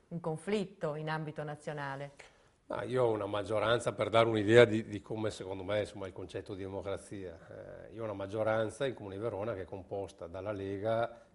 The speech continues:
Speaker 2: e in misura preponderante dalla lista Tosi. Nella lista Tosi ci sono sensibilità diversissime, perché ci sono, eh, esponenti del centrosinistra,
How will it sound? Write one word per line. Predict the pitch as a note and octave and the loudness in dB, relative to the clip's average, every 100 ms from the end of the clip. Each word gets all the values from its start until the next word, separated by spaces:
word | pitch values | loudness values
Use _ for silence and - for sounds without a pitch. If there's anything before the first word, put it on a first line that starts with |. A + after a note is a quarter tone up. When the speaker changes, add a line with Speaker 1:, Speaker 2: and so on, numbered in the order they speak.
| - | -18
Speaker 2:
e | - G#2+ A2+ - - | -8 -6 -6 -8 -16
in | - F#2+ F#2+ | -12 -10 -8
misura | F#2+ F2+ G2 G2+ | -8 -6 -4 -6
preponderante | F#2 F#2 G2+ G2+ G2 F#2+ F#2 G2+ | -6 -10 -8 -4 -4 -4 -6 -8
dalla | F#2+ F2+ | -6 -6
lista | F2+ - | -8 -10
Tosi. | F2 E2 E2 _ _ - - - - - | -10 -10 -12 _ _ -20 -20 -20 -20 -16
Nella | F2 | -12
lista | E2+ B2+ | -8 -6
Tosi | B2 A2 A#2 C3 | -4 -4 -4 -6
ci | D3 | -8
sono | G#2+ F#2 | -8 -8
sensibilità | G#2 F2 G2 F#2 G#2+ G2+ F2 - | -8 -10 -10 -6 -4 -4 -6 -12
diversissime, | G#2+ G#2 F#2+ F2+ - F#2+ - F#2 F2+ | -6 -2 -2 -4 -8 -10 -12 -12 -14
perché | F#2+ F2+ | -14 -14
ci | - | -14
sono, | G2 F#2+ F2+ E2 E2 D#2 D#2+ | -12 -10 -10 -10 -10 -10 -12
eh, | - - | -14 -18
esponenti | G#2+ - F#2+ G2+ | -18 -14 -12 -10
del | G2+ | -10
centrosinistra, | F#2 F#2 F2+ F2+ F2 F2 - - | -10 -12 -12 -10 -10 -10 -12 -18